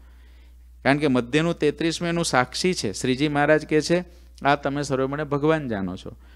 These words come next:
આગળ પ્રથમનો ઇઠ્યોતેરમું આદિક વચનામૃત, સારંગપુરનું બીજું આદિક વચનામૃત, એની અંદર શ્રીજી મહારાજને બધાય સંતોએ જે પ્રશ્ન પૂછ્યા છે એમાં પણ શ્રીજી મહારાજને ભગવાન જાણીને જ પ્રશ્ન પૂછ્યા છે, એ પણ સાબિત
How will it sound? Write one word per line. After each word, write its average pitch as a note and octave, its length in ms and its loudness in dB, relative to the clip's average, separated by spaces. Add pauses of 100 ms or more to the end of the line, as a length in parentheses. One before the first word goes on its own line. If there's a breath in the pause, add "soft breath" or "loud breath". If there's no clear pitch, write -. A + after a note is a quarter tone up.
(220 soft breath)
આગળ D3+ 280 6
પ્રથમનો D#3+ 440 0
ઇઠ્યોતેરમું D#3 720 -2
આદિક D3+ 280 -2
વચનામૃત, D3+ 560 -4
સારંગપુરનું D3 640 2
બીજું C#3 360 2
આદિક C#3+ 240 -2
વચનામૃત, D3 520 -2
એની C#3+ 160 -2
અંદર D3+ 160 -2
શ્રીજી C#3 340 -4
મહારાજને C#3+ 520 0
બધાય C#3+ 360 0
સંતોએ C#3 440 -2
જે D#3 100 0
પ્રશ્ન D3+ 400 -2
પૂછ્યા D3+ 340 -6
છે D#3+ 140 -4
એમાં D3 260 -4
પણ E3 140 -6
શ્રીજી C#3 340 -4
મહારાજને D#3 380 -2
ભગવાન C#3 520 -2
જાણીને D3 580 -2
જ - 80 -6
પ્રશ્ન C#3 360 -6
પૂછ્યા G#2+ 360 -8
છે, - 400 -6
એ G3 40 2
પણ G#3+ 180 0
સાબિત B2 380 2